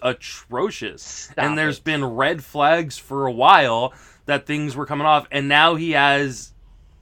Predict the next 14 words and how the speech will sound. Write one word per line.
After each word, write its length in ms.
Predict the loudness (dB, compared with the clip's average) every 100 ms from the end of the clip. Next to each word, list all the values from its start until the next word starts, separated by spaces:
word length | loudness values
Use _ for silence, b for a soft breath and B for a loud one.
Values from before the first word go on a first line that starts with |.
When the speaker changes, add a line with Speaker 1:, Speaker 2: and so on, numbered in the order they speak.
| -20 _ -8
Speaker 1:
you 200 | -4 -2
know, 460 | 0 2 2 -2 _ _ _ _ -6
has 460 | -2 2 0 -2 -4
been 200 | -4 -2
hurt 520 | -2 2 2 0 -8
too. 320 | -4 -2 0
On 160 | -2 -2
top, 180 | -4
yeah, 220 | 0 0 2
no, 260 | 0 2
I'm 180 | 2 0
just 260 | -6 -12 -14 b b b -2
I'm 100 | 2
out. 320 | 4 2 -2